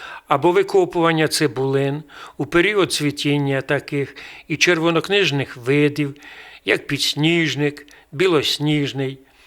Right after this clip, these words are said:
нарцис вузьколистий, білоцвіт весняний, білоцвіт літній, сон трава.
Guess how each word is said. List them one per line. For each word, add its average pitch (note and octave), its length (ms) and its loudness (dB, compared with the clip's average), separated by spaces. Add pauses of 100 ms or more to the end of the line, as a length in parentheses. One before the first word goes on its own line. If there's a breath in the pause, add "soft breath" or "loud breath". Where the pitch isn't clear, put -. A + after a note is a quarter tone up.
(640 loud breath)
нарцис D#3+ 1080 2 (100)
вузьколистий, C#3+ 1080 0 (680 loud breath)
білоцвіт F3+ 580 2
весняний, D3 680 0
білоцвіт C#3 600 0
літній, E3+ 460 -4
сон C3+ 380 -4
трава. A#2 540 -4